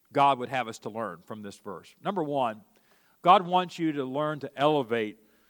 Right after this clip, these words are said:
his Word in your life, the Word of God. Is it not interesting that the title used for God in becoming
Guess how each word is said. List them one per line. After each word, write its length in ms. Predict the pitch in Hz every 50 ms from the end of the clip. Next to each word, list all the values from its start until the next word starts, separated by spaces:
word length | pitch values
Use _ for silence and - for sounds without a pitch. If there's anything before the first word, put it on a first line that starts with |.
| _ _ _ _ _ _
his 240 | - 147 147 135 -
Word 640 | 113 117 120 139 147 151 147 139 127 113 104 104 - -
in 160 | 131 131 123
your 180 | 120 113 117 113
life, 500 | 113 107 107 101 92 87 - - - - _ _ _ _ _ _ _ _
the 100 | - 135
Word 540 | 123 110 110 127 139 147 151 147 143 139 135
of 280 | 123 120 117 - _
God. 380 | - - 110 98 92 87 85 - _ _ _ _ _ _ _ _ _ _ _ _ _ _ _ _ _ _ _ _ _ _ _ _ _ -
Is 140 | 147 165 180
it 100 | 202 180
not 200 | 180 190 185 170
interesting 500 | 165 170 175 170 180 175 - 180 170 160
that 140 | 147 - -
the 100 | 139 131
title 640 | - - - - - 143 147 160 165 170 165 151
used 440 | 135 127 131 139 151 160 156 - -
for 100 | - 139
God 480 | 123 131 127 120 123 127 131 139 143 143
in 220 | 139 - 127 120
becoming 800 | 107 117 113 - - - 147 143 139 139 135 131 131 135 135 127